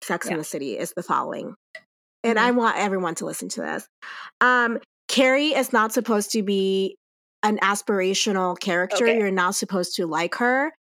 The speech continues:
Speaker 2: Okay.
Speaker 1: She is
Speaker 2: <laughs>
Speaker 1: like, um, to me, she is like a <sighs> Breaking Bad, you know, like,
Speaker 2: Okay.
Speaker 1: like
Speaker 2: Like an
Speaker 1: that
Speaker 2: anti-hero?
Speaker 1: anti-hero
Speaker 2: Okay.
Speaker 1: type character.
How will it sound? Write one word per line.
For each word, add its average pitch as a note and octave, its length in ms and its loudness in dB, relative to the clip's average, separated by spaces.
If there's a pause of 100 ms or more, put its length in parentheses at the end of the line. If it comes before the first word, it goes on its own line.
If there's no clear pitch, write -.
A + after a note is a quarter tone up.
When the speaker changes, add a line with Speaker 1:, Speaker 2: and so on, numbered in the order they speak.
(140)
Speaker 2:
Okay. A#3 160 -2
Speaker 1:
She B3+ 300 2
is G#3+ 560 2 (180)
Speaker 2:
<laughs> C#4 80 -2
Speaker 1:
like, G#3 760 0 (560)
um, F3 800 0 (500)
to C#4+ 120 4
me, C#4+ 340 2
she - 260 -2
is A3+ 200 0
like G#3 320 0
a E3+ 680 0 (280)
<sighs> - 380 -12
Breaking A#3+ 420 2
Bad, D#3 380 2
you G#3+ 140 2
know, G#3 220 2
like, F3 460 -2 (220)
Speaker 2:
Okay. B3+ 380 0 (100)
Speaker 1:
like G#3 200 0
Speaker 2:
Like - 20 2
an A3+ 60 4
Speaker 1:
that G#3 200 2
Speaker 2:
anti-hero? A#3 360 4
Speaker 1:
anti-hero F3+ 500 0
Speaker 2:
Okay. E3+ 40 -2
Speaker 1:
type D#3 500 2 (520)
character. D3+ 600 -2